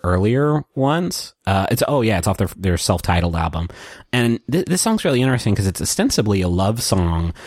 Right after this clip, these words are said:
but as is the case with Sonia, their songs, like, the actual subject matter is, like, super up for interpretation.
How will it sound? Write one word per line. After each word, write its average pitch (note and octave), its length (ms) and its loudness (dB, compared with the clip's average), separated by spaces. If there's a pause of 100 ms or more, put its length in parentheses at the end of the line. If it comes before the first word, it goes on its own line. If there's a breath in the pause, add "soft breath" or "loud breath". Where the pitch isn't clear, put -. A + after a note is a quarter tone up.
(220 loud breath)
but G#2 180 0
as G#2+ 220 0
is G2+ 100 0
the - 60 -6
case F#2 200 -2
with F#2 120 -2
Sonia, F#2 520 2
their F2+ 160 0
songs, B2 440 0
like, F2 180 -2
the F2+ 420 -2
actual G2 460 -2
subject F#2 400 0
matter D#3 260 0
is, A2+ 140 0
like, F2 140 -2
super - 720 0
up F#2+ 180 -4
for G2 340 0
interpretation. G2 1000 0